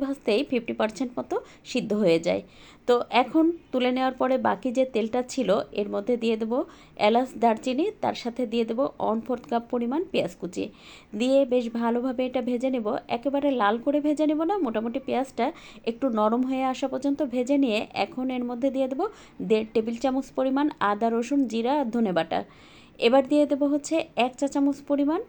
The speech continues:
শুকনো মরিচের গুঁড়া আর দিয়ে দেব স্বাদ মতো লবণ। ঝালটা আপনি আপনার নিজের পছন্দ বুঝে দিয়ে দিবেন, কে কেমন ঝাল খেতে পছন্দ করেন সেই বুঝে ঝালটা দিয়ে দিবেন।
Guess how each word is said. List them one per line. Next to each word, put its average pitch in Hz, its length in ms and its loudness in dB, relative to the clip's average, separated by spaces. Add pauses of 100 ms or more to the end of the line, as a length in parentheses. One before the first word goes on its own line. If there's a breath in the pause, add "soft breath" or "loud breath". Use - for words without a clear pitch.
শুকনো 240 300 -6
মরিচের 247 400 0
গুঁড়া 233 180 4 (520 loud breath)
আর 240 160 2
দিয়ে 262 180 0
দেব 262 80 -4 (140)
স্বাদ 240 180 0 (100)
মতো 180 240 2
লবণ। 180 260 -2 (920 soft breath)
ঝালটা 254 520 2
আপনি 320 220 -2
আপনার 302 280 2
নিজের 269 300 2
পছন্দ 262 300 0 (120)
বুঝে 294 280 2
দিয়ে 285 200 4
দিবেন, 277 200 2 (180)
কে 240 100 0 (120)
কেমন 262 200 -2 (100)
ঝাল 254 240 0
খেতে 285 180 0 (100)
পছন্দ 262 300 -2 (140)
করেন 330 200 0 (120)
সেই 220 240 -2
বুঝে 233 200 0 (100)
ঝালটা 247 320 -4
দিয়ে 269 180 0
দিবেন। 226 220 0